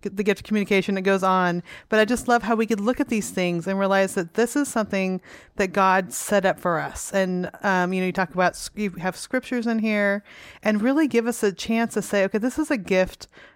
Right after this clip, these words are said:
God gave me," whether it is looking at beauty, whether it's listening to music, whether it's, you know, talking to a friend and seeing her smile. Um, all those things are truly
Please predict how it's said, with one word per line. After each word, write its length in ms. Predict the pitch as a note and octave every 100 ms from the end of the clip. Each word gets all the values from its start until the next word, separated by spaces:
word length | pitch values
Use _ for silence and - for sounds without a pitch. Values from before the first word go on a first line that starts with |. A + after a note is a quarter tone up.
| -
God 320 | F#3+ F3+ F3
gave 260 | E3 E3 D#3+
me," 180 | D3+ D#3+
whether 260 | F3+ G3
it 80 | G3+
is 240 | C4+ A#3
looking 520 | F#3 F#3 - F3+ F3 -
at 480 | E3+ F#3+ - -
beauty, 420 | F#3 F#3+ F3 D#3+ D#3+
whether 240 | F#3 F#3
it's 180 | F3+ -
listening 360 | G3+ - G3 F#3
to 60 |
music, 460 | F3+ F3 D#3+ E3 D#3+
whether 180 | F#3+ F#3+
it's, 200 | F#3 - - - _
you 80 | G3+
know, 80 | F#3+
talking 380 | - A3+ G#3 A3
to 80 | G#3
a 60 |
friend 340 | F#3 F#3 F#3 F3
and 140 | F3
seeing 260 | - F#3+ F#3+
her 140 | F#3+
smile. 600 | F#3 - F3 E3+ D#3 D#3 E3
Um, 260 | F#3 F3+ F3
all 140 | A3
those 200 | B3 B3
things 200 | A3+ G#3
are 80 | G3+
truly 640 | - - C4 G#3+ F3+ F3+